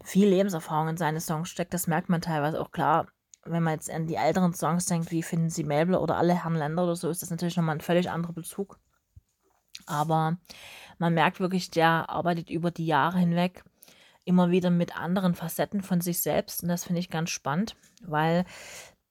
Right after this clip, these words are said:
man erlebt Menschen sonst nie in so einer facettenreichen Art wie ihn. Also ich zumindest, für mein, für meine Begriffe macht er das facettenreich.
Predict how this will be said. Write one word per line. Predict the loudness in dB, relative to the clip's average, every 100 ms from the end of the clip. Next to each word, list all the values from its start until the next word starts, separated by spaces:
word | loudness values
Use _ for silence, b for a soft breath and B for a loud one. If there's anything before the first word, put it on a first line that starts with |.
| _ 0
man | 2
erlebt | 4 4 2 0
Menschen | -2 -2 -2 -2
sonst | -2 -2
nie | -2 -2
in |
so | -2
einer | -2
facettenreichen | -4 -6 -4 -4 0 0 -2 -6
Art | -4 -6 -6 _ _
wie | -6 -4
ihn. | -2 -4 -4
Also | -8 -6
ich | -2 -2 0
zumindest, | 0 0 0 -6 -8
für | -2
mein, | 2 2 0 -2
für | -2
meine | 0 0
Begriffe | -4 -6 -8 -4
macht | -6 -6
er | -10
das | -8
facettenreich. | -8 -8 -6 -6 -4 -4